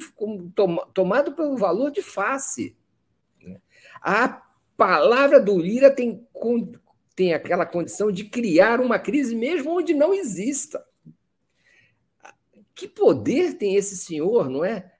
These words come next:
Que, que ele é, digamos assim, uma espécie de, é, megafone único, ah, pra dese-, pra determinar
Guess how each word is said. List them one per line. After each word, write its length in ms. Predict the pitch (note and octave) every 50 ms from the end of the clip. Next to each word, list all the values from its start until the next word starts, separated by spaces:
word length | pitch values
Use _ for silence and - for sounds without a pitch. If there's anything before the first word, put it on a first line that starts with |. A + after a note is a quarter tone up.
| _ _ _ _ _
Que, 1000 | - - F3+ E3+ D#3 C#3+ C3+ B2+ A#2 A2+ G#2 G2+ G2 G2 F#2+ D#2+ - - - _
que 720 | _ - B2+ A#2+ A2 A2 G#2+ G2 E2 D#2 E2+ - F2 F#2+ - -
ele 520 | C#3 - - G#2 G#2+ A2 C#3+ D#3+ F3 F3
é, 180 | F3 F#3+ F#3+ F#3+
digamos 380 | F3+ F#3+ F#3 G3+ G3+ F#3+ F#3
assim, 280 | G3 F3 - - G3+ G#3+
uma 120 | G#3+ G#3
espécie 400 | G3 G3+ - A#3 A3 F#3 - A3+
de, 300 | G3 G#3 G#3+ G#3 F#3 G3 _ _ _ _ _ _ -
é, 400 | - C#3 C#3+ C#3+ C#3 C3+ B2+ B2 A2+ F#2 E2+
megafone 840 | B2+ D3+ F3 G#3+ A3 A3 A#3+ F#3+ - - G3+ G#3+ A#3+ C4 C#4 C4+ A#3+
único, 640 | A3 A3+ B3 C#4 C#4 A3+ - - - F#2+ - - _ _ _ _ _ - - _
ah, 240 | - G2+ - - - - _ _ _
pra 260 | - D3+ E3 F3+ F#3+
dese-, 680 | F#3 D#3 D3+ D3+ F3 E3 C3+ - F3 E3 C#3 B2 A#2+ A2+
pra 300 | A#2 - F3+ F3 B2+ F2+ - - - - _ - - -
determinar 960 | A2 G#2 G#3 G3 G3 - G#2+ D3+ D3+ D3+ D3 C#3 D3 F3 G#3 G3+ E3+ -